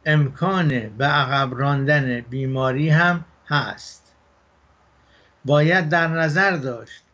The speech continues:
هرچه زودتر بیماری تشخیص داده شود درمان مؤثرتر است.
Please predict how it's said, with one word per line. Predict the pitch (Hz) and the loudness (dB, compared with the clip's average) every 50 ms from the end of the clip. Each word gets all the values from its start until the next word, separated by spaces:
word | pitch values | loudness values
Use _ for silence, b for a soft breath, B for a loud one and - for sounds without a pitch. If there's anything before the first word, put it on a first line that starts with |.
| _ _ _ _ _ _ _ - | _ _ _ _ _ _ _ -8
هرچه | - 170 196 180 151 - - 196 190 | -4 -2 -2 -2 -4 -6 -4 -2 -2
زودتر | 156 143 156 175 170 165 156 - - 196 196 190 156 113 104 - _ _ _ _ _ _ _ _ _ _ - | -2 0 0 0 0 -2 -2 -4 -2 0 2 2 2 0 -2 -8 _ _ _ _ _ _ _ _ _ _ -10
بیماری | 131 127 147 151 151 147 147 147 147 151 185 185 175 | -2 2 2 4 4 6 6 4 4 4 2 -2 -2
تشخیص | - 147 139 135 - - 143 139 123 - - 135 | -2 -4 -4 -4 -6 -8 -8 -8 -8 -8 -6 -2
داده | 143 139 135 123 131 131 | 0 0 0 0 -2 -4
شود | - - 139 131 135 156 170 190 196 180 180 _ _ _ _ _ _ _ _ _ _ - | -4 -2 -2 0 2 2 2 2 0 -2 -6 _ _ _ _ _ _ _ _ _ _ -4
درمان | 135 139 135 135 135 139 143 156 165 170 170 160 | -2 0 0 0 0 0 0 0 0 0 0 0
مؤثرتر | 151 143 135 131 127 - - - 143 131 113 - - 160 165 156 | 0 0 2 0 -2 -2 -4 -4 -2 -2 -2 -2 -2 0 2 2
است. | 147 123 107 104 - - - _ | 2 0 -2 -6 -14 -20 -20 _